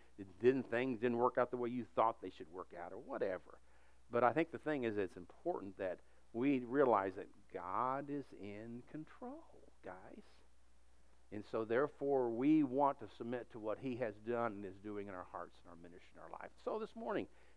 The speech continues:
maybe what you need to do is, uh, some old-fashioned getting right with God. How about that, Carol? Remember that stuff? We, we used to, used to preach that stuff, didn't we? Getting right with God. Now we say,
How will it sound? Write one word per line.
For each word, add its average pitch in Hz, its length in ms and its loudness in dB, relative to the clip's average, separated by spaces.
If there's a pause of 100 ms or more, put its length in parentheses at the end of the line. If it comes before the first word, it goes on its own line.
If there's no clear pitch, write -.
maybe 123 220 0
what 131 200 4
you 131 80 -6
need 135 140 0
to 127 100 4
do 127 300 2
is, 95 120 -4 (520)
uh, 90 140 -8 (380)
some 113 100 -2
old-fashioned 123 520 0
getting 104 200 -4
right 110 240 2
with 95 180 -10
God. 113 320 0
How 120 80 -2
about 117 260 -6
that, 113 220 -6
Carol? 113 160 0
Remember 123 240 -6
that 127 220 -6
stuff? 135 240 -8 (440)
We, 151 140 2 (160)
we 131 80 0
used 180 100 -6
to, 120 60 0
used 135 340 -6
to - 100 -20
preach 202 200 -4
that - 160 -2
stuff, 110 180 -4
didn't 123 140 0
we? 98 80 -6
Getting 117 180 -6
right 120 200 2
with 120 180 -8
God. 151 260 -2 (480)
Now 151 220 4
we 139 40 0
say, 123 200 0